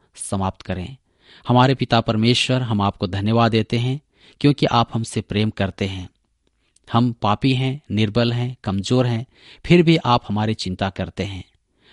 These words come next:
प्रभु परमेश्वर, हम प्रार्थना करते हैं हमारे उन भाई बहनों के लिए जो इस समय आपके वचन को सुन रहे हैं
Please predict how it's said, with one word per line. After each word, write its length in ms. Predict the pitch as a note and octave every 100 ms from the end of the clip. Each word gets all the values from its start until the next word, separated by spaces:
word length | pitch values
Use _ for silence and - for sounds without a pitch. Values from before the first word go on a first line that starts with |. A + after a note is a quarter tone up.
| -
प्रभु 220 | B2+ C3+
परमेश्वर, 540 | C3+ B2 B2+ - C3
हम 100 | B2
प्रार्थना 360 | A2+ G#2+ A#2 B2
करते 340 | - A2+ -
हैं 220 | A#2 B2 B2+
हमारे 320 | G#2 G2 G#2
उन 160 | A2+ G#2
भाई 220 | G#2 A#2+
बहनों 300 | A#2 A2+ B2
के 140 | B2
लिए 200 | A2+ B2+ - - - -
जो 120 | B2
इस 180 | C#3 -
समय 200 | C#3 C3+
आपके 300 | A#2 - A2+
वचन 340 | A2 - C3+
को 120 | C3+
सुन 260 | C3+ - A#2+
रहे 240 | B2 B2+
हैं 220 | B2 C3+